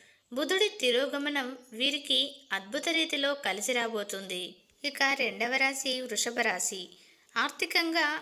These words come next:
మంచి ప్రయోజనాలు దక్కుతాయి. అహంకారాన్ని వదిలిపెడితే విజయం సాధిస్తారు. ఆర్థికంగా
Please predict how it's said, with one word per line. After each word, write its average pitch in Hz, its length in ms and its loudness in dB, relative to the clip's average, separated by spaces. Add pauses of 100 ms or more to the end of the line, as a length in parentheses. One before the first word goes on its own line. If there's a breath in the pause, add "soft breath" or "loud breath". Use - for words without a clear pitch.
(140)
మంచి 226 340 -2
ప్రయోజనాలు 262 680 0
దక్కుతాయి. 185 640 -4 (360)
అహంకారాన్ని 311 720 2
వదిలిపెడితే 240 640 2 (240)
విజయం 240 340 -2
సాధిస్తారు. 170 760 -2 (560 loud breath)
ఆర్థికంగా 302 640 0